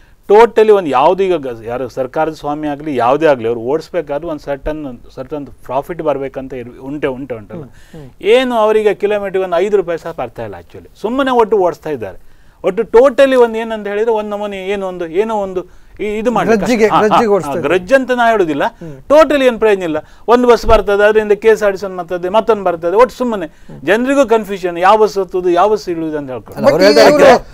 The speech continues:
Speaker 3: ಅಲ್ಲ,
Speaker 2: ಆ,
Speaker 3: ಕಿಲೋಮೀಟರ್ಗೆ, ಅಲ್ಲ,
Speaker 2: ಅಲ್ಲ,
Speaker 3: ಕಿಲೋಮೀಟರ್ಗೆ
Speaker 2: ಇಮ್ತಿಯಾಜ್
Speaker 3: ಹದಿನಾಲ್ಕು
Speaker 2: ಒಂದು ಮಾತು ಹೇಳಿದ್ರು, ವಸಂತ್ ಶೆಟ್ಟಿ ಕೇಳ್ತೇನೆ.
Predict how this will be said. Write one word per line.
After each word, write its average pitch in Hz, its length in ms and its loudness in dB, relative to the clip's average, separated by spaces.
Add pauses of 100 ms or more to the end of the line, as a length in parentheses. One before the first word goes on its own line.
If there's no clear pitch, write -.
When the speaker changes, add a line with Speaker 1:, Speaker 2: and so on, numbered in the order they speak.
(160)
Speaker 3:
ಅಲ್ಲ, 226 100 8
Speaker 2:
ಆ, 202 140 8
Speaker 3:
ಕಿಲೋಮೀಟರ್ಗೆ, 220 380 8
ಅಲ್ಲ, 208 120 6
Speaker 2:
ಅಲ್ಲ, 208 140 6
Speaker 3:
ಕಿಲೋಮೀಟರ್ಗೆ 220 380 6
Speaker 2:
ಇಮ್ತಿಯಾಜ್ 214 260 8
Speaker 3:
ಹದಿನಾಲ್ಕು 311 200 8
Speaker 2:
ಒಂದು 262 140 0
ಮಾತು 254 240 2
ಹೇಳಿದ್ರು, 185 320 2 (460)
ವಸಂತ್ 208 260 -10
ಶೆಟ್ಟಿ 175 220 -12
ಕೇಳ್ತೇನೆ. 143 500 -16